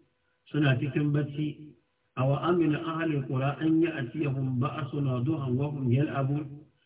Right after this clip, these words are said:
Dukkanin kalman ahlu yayin da aka jingina ta zuwa ga qura tana nufin sakinul qura, wanda suke zaune cikin alƙarya. Sannan kalman ahlu akan faɗe ta da ma'anan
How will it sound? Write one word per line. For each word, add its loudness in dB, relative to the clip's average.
Dukkanin 8
kalman 0
ahlu 2
yayin 4
da 2
aka -2
jingina 2
ta -2
zuwa 0
ga -4
qura -2
tana -2
nufin -2
sakinul -2
qura, -6
wanda 2
suke 2
zaune 4
cikin 0
alƙarya. 2
Sannan 10
kalman 6
ahlu 6
akan 2
faɗe 4
ta 2
da 4
ma'anan 0